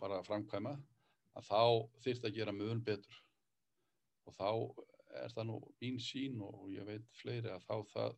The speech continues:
þarf að horfa til, eh, leiða í fjármögnun á þessu sem að, sem að er, eh, svona svipuð hugsun á bak við og, og Hvalfjarðargöngin voru framkvæmd.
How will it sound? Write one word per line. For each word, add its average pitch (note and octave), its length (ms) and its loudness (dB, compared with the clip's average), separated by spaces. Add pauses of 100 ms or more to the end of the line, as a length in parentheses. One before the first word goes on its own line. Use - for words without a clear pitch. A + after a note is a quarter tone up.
þarf G#2+ 340 0
að G#2 120 -4 (480)
horfa A2+ 300 2 (100)
til, G#2+ 180 -2 (760)
eh, G#2 840 -4 (160)
leiða A2+ 440 4 (180)
í G#2 140 -4
fjármögnun B2 680 2
á B2 60 -2 (140)
þessu A#2 260 -8
sem A2 300 -4
að, G#2 140 -4 (580)
sem G#2+ 320 -2
að G#2+ 200 2
er, A2+ 180 4 (2500)
eh, G#2+ 1040 -6 (500)
svona G#2 240 -6
svipuð A#2 840 -2
hugsun B2 420 -4
á G#2+ 80 -4
bak B2 320 0
við A2 160 -2
og, A2+ 220 -2
og G#2+ 180 -6
Hvalfjarðargöngin A#2 800 -4
voru G#2 180 -6
framkvæmd. - 440 -8